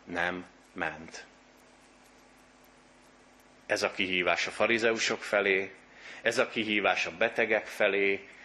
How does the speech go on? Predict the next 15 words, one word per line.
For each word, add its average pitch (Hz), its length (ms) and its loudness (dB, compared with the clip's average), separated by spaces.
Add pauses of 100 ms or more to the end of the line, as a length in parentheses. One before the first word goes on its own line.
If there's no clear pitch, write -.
(180)
ez 139 200 2
a 139 100 2
kihívás 139 880 4 (280)
Máté 123 500 2
felé 85 460 0
is, - 360 -6 (240)
akinek - 400 -2
az 123 220 2 (220)
élete 101 840 2 (340)
nem 98 260 0
megy, 90 500 -2 (240)
és - 240 0
nem 101 180 2
működik 90 540 -2
igazán. 90 640 -4